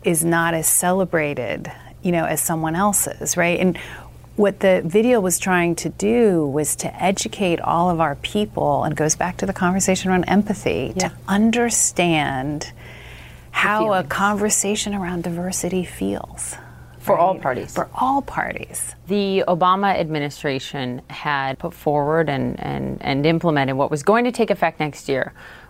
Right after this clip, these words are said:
Speaker 2: which is that all companies over fifty people, uh, would have to report to the government,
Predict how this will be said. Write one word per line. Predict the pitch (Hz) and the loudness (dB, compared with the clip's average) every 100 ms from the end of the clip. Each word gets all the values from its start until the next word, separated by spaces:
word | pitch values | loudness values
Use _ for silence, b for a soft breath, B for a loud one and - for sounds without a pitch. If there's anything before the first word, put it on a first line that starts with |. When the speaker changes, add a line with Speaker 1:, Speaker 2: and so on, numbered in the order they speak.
| - | -2
Speaker 2:
which | 165 160 - - - | 2 2 0 -8 0
is | 160 147 139 | 2 2 0
that | 143 143 131 - | 0 0 0 0
all | 165 | 0
companies | 170 180 151 151 147 | 2 0 2 0 0
over | 147 123 135 | 0 -2 -2
fifty | 160 - 170 | -2 0 -2
people, | 156 - 139 135 131 B B B - | -2 0 2 4 0 B B B -4
uh, | 147 135 123 | 0 0 2
would | 151 | 0
have | 160 139 | 0 -2
to | - | 0
report | 151 123 147 | 0 2 0
to | 147 | 0
the | 151 | 0
government, | 151 131 131 127 131 - | 0 0 -2 -4 -6 -10